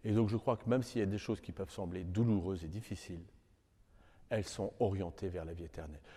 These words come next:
Et c'est pour ça que nous avons besoin, voyez, pour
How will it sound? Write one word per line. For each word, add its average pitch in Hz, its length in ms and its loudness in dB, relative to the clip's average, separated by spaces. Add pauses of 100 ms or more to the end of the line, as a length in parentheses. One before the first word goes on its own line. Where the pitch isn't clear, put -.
(200)
Et 117 80 4
c'est 120 200 2
pour - 200 0
ça - 160 0
que - 140 -2
nous 92 220 6
avons 90 220 4
besoin, 82 520 -4 (300)
voyez, 90 340 -2 (500)
pour 107 220 -4